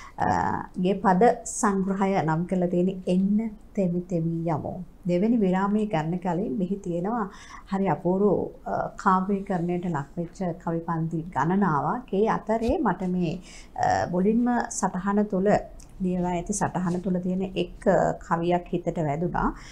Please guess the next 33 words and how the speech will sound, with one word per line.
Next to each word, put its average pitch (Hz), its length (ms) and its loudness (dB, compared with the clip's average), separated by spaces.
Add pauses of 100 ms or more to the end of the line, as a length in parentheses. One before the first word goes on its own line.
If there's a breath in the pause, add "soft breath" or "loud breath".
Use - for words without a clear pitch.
(220 loud breath)
අ, - 80 0 (260)
හැම 190 260 0
කවියක්ම 185 480 2
ඉතාමත්ම 175 480 0
ලස්සනයි. 165 640 0
ඒ - 20 -2
වගේම 165 380 0
තමයි 175 240 0
සමාජගත 165 600 -2
කරන්නට 160 380 -4
පණිවිඩයක් 156 560 -4
තියෙනවා. 151 220 -4
කලාකීර්ති 165 800 0 (300 loud breath)
ඩබ්ලිව් 175 360 2
ඒ 185 80 -2
අබේසිංහ 190 540 0
සූරීන් 180 380 -2
තමයි 170 340 -4
මෙහි 160 240 -2
පෙරවදන 175 460 0 (140)
සඳහන් 170 480 -2
කරලා 156 240 -6
තියෙන්නේ. 156 400 -6
එතුමාගේ 175 460 -4
පෙරවදන 165 460 -2
ටිකක් 180 380 -4
දීර්ඝයි. 185 560 2
නමුත් 196 360 -2
ඒ 170 180 -2
දීර්ඝ 180 400 -2
පෙරවදන 180 520 0
තුළ, 165 200 -2 (680 loud breath)
අ, - 120 2